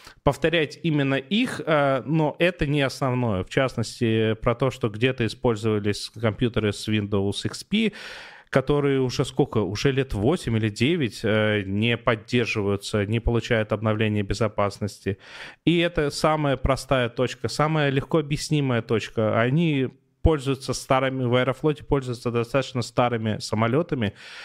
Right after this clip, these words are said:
иностранными. И с-, к-, самое вероятное, ну, то есть даже вот сейчас Саша нам расскажет то, что ему, э, сообщили, но моё предположение изначально, что, что эти компьютеры с Windows X P, они стояли в подобных местах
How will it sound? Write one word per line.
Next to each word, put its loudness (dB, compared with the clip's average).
иностранными. 2
И 2
с-, -10
к-, -8
самое 2
вероятное, 0
ну, 2
то 2
есть 0
даже 0
вот -4
сейчас 0
Саша 0
нам 0
расскажет 0
то, 2
что -4
ему, 0
э, -2
сообщили, -2
но 0
моё 2
предположение 0
изначально, 0
что, -4
что 0
эти -2
компьютеры -2
с -12
Windows 0
X -4
P, 0
они 2
стояли 0
в -10
подобных 0
местах 0